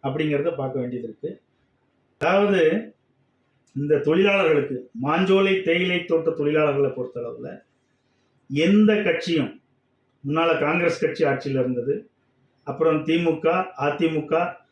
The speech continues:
அத்தனை கட்சிகளும் அந்த கட்சியை சார்ந்த, அஹ், அரசியல் தலைவர்களும் இந்த தொழிலாளர்களை கண்டு கொண்டார்களா என்றால் நிச்சயமாக இல்லை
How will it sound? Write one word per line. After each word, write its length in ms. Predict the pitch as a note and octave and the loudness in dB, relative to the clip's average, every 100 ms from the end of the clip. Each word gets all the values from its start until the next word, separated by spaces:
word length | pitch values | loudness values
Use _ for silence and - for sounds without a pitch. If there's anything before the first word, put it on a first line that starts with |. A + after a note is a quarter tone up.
| _ _ | _ _
அத்தனை 440 | C3+ - G#3+ A3 | -10 -4 2 2
கட்சிகளும் 640 | G#3 F#3+ G3+ F3 C#3+ A2+ - _ _ _ - | 2 -2 0 2 2 0 -8 _ _ _ -8
அந்த 300 | D3 D3+ C#3+ | -2 0 0
கட்சியை 420 | D3 - G#3+ G#3 | -2 2 2 4
சார்ந்த, 760 | E3 E3+ E3+ E3+ E3 E3 - _ _ _ _ _ _ | 2 0 0 0 0 0 -4 _ _ _ _ _ _
அஹ், 420 | E3 D3+ D3 C3+ | -4 -2 -2 -4
அரசியல் 480 | - D#3 F3+ G3+ F3 | -2 0 2 2 2
தலைவர்களும் 600 | D3 D#3 D3 C#3 F#3+ - - _ _ _ | 2 2 4 2 0 -4 -14 _ _ _
இந்த 240 | D#3+ E3+ E3+ | -10 -2 -2
தொழிலாளர்களை 800 | D#3+ G3+ G#3+ G3+ E3+ E3+ F3 - | 2 2 4 2 2 2 0 -2
கண்டு 300 | D3+ F#3+ G3 | -2 2 2
கொண்டார்களா 560 | F#3+ E3+ D#3+ D#3 E3 | 2 2 2 2 2
என்றால் 500 | C#3+ C3+ C3+ G#3 - _ _ _ _ | 0 -2 -2 -4 -6 _ _ _ _
நிச்சயமாக 720 | C#3+ C#3+ - F#3+ F3+ F3 F3+ | -6 -6 0 0 2 0 0
இல்லை 640 | D3+ D3 F3+ F#3 E3 - | 0 0 0 0 0 -4